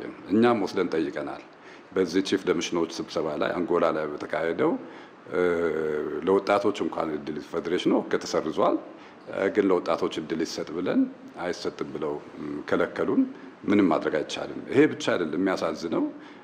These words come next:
አሁን በ-፣ በግለሰቦች ምክንያት፣ እ፣ በኢትዮጵያ አይወዳደሩም፣ በአፍሪካ አይወዳደሩም፣ በዓለም አቀፍ አይወዳደሩም። ይሄ ወዴት ነው ሀገሪቱን እየወሰደ ያለው?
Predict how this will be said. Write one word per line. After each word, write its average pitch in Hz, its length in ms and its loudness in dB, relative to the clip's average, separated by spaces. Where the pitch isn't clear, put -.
አሁን 107 300 4
በ-፣ 80 640 4
በግለሰቦች 101 680 2
ምክንያት፣ 107 360 0
እ፣ 90 120 4
በኢትዮጵያ 95 440 4
አይወዳደሩም፣ 123 680 4
በአፍሪካ - 420 2
አይወዳደሩም፣ 123 680 4
በዓለም 101 340 6
አቀፍ 120 280 0
አይወዳደሩም። 120 760 2
ይሄ 135 200 -4
ወዴት 123 300 6
ነው 101 100 0
ሀገሪቱን 90 400 0
እየወሰደ 76 420 -6
ያለው? 71 340 -10